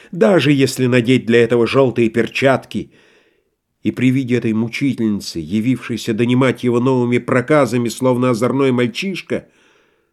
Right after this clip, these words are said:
злоба наполнила душу Сухого Лога. «Сказано тебе, не смей сюда ходить!» — крикнул он. «Ступай домой!»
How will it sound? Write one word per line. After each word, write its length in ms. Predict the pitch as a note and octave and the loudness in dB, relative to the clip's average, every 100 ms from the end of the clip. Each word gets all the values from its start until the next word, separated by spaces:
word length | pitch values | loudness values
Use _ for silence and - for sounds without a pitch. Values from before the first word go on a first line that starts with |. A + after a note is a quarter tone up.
| _ _ _ _ _ | _ _ _ _ _
злоба 540 | G2 G2 B2 B2 F#2+ | -16 -4 2 2 2
наполнила 640 | F#2 F#2 F#2+ F2 E2 D#2+ D#2+ | -2 -6 -4 -4 -4 -6 -6
душу 320 | F2 D#2+ F2+ | -6 -8 -14
Сухого 480 | - E2+ F#2 F2 F2 | -16 -12 -8 -6 -4
Лога. 340 | F2 F2 F#2 | -4 -4 -4
«Сказано 640 | - - G#2 G2+ G2 G2 | -8 -6 -4 -4 -4 -4
тебе, 360 | G2 G#2 F2+ G2 | -2 -4 -2 -2
не 220 | F#2+ G2 | -2 -6
смей 460 | F#2 - G#2 G#2+ G2+ | -8 -6 -2 -2 -2
сюда 440 | - G2+ G2 G#2+ | -4 -4 -2 -4
ходить!» — 640 | G2 A2+ A2+ B2 A#2+ A2 - | -4 -4 -2 0 -2 -4 -6
крикнул 480 | A#2+ A#2+ A2 A2+ A#2 | 0 0 0 0 2
он. 360 | A#2 A2 F#2 - - - - | 2 0 -4 -10 -20 -20 -20
«Ступай 540 | - - C3+ B2 C#3 C3+ | -14 0 0 2 2 2
домой!» 800 | C#3+ C#3 D3 C#3+ C3+ A2 F2 | 2 4 4 4 4 2 -2